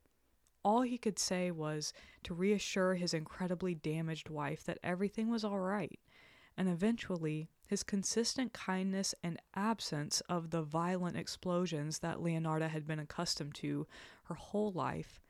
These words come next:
might have finally made her realize that she was safe. But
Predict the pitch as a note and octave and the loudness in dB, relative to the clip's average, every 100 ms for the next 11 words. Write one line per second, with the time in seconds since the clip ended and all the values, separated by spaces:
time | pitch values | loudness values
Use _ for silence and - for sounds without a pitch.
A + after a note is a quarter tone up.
0 | - - - G3 G3+ G3+ - G#3 A#3 A#3+ | -20 -20 -4 2 2 0 0 0 2 2
1 | A#3 G#3+ G3 G3 F#3 E3 E3+ F3+ D#3+ D3+ | 2 4 4 2 0 0 0 2 0 -2
2 | - - - F3 D#3 - - D#3+ - - | -4 -4 -4 -4 -2 -2 -2 -4 -6 -12
3 | - - _ _ _ _ _ - E3 E3+ | -20 -20 _ _ _ _ _ -6 0 2
4 | E3+ | 0